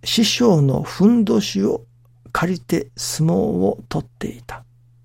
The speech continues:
最初はですね。それがもう、まあ、なんというのでしょうか。これからは、その自分自身のふんどしをつけて相撲を取れ。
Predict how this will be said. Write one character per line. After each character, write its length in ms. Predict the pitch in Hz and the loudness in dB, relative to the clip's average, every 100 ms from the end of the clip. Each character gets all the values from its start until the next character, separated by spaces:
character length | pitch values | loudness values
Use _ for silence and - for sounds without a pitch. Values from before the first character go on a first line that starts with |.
| _ _ _ _ _ _ _ _ _ | _ _ _ _ _ _ _ _ _
最 240 | - - 131 | -4 -2 -2
初 160 | - | -4
は 100 | - | -6
で 100 | - - | -8 -12
す 180 | - | -8
ね。 200 | 156 208 - _ _ _ - - _ _ | -8 -8 -12 _ _ _ -20 -20 _ _
そ 180 | - 185 | 0 2
れ 140 | 240 | 2
が 160 | 175 147 | 2 2
も 500 | 165 220 165 - - _ _ _ _ _ _ _ _ _ _ _ _ _ _ _ _ - | 4 4 4 0 -8 _ _ _ _ _ _ _ _ _ _ _ _ _ _ _ _ -6
う、 20 | |
ま 720 | 143 123 113 104 107 - - - | -4 -4 -6 -8 -10 -12 -14 -10
あ、 60 | - | -4
な 140 | 135 | -4
ん 40 | |
と 200 | 127 - | -4 -6
い 80 | 160 | -4
う 20 | |
の 120 | 165 156 | -2 -2
で 80 | |
し 180 | 131 - | -6 -8
ょ 120 | - - | -10 -10
う 20 | |
か。 180 | - - _ _ _ _ _ _ _ | -16 -18 _ _ _ _ _ _ _
こ 140 | - 143 | 0 2
れ 120 | 175 | 2
か 160 | - 175 | 2 0
ら 160 | 185 | 2
は、 260 | 165 160 - - _ _ _ _ - | 2 -2 -6 -18 _ _ _ _ -12
そ 220 | - 170 | -2 2
の 240 | 156 - - - | 2 0 -4 -4
自 240 | 131 147 | 0 0
分 400 | 185 269 233 208 | 0 -2 -2 -2
自 160 | 214 220 | -2 -2
身 440 | 214 320 247 208 | -4 -4 2 4
の 140 | 202 147 | 4 2
ふ 200 | - 190 | 0 0
ん 120 | 233 | 2
ど 140 | 214 | 0
し 180 | - - | 0 0
を 120 | - | 0
つ 140 | - - | -2 -4
け 140 | 95 | -4
て 240 | - - - | -2 -4 -4
相 280 | - - 156 | -6 0 2
撲 40 | 165 165 | 2 0
を 100 | - | -4
取 160 | - - | -8 -10
れ。 160 | - | -14